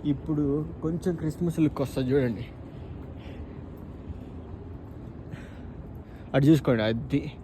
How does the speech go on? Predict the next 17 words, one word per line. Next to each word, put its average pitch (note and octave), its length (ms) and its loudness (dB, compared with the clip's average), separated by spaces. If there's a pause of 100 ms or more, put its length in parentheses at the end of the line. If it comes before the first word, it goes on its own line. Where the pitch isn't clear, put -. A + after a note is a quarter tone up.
(460)
ఇక్కడ B2 240 0
పెట్టారు C#3 240 2
చూడండి, A#2+ 320 -2 (1000)
కొంచెం C3 300 4
లైటింగ్. C3 360 4 (1080)
అన్నీ D#3+ 300 6
మూసారు D#3+ 400 4
కాబట్టి D3 380 4 (1040)
ఏది C3+ 200 6
లేదు. B2 220 4 (2250)
ఏంటంటే G#3+ 420 10 (560)
ఈ - 20 6 (100)
కొంచెం F#3 320 6 (140)
ఒక్క - 220 0 (1080)
లైట్లతో D#3+ 440 10 (380)
డెకరేట్ C#3+ 400 8
చేశారు. A#2+ 320 6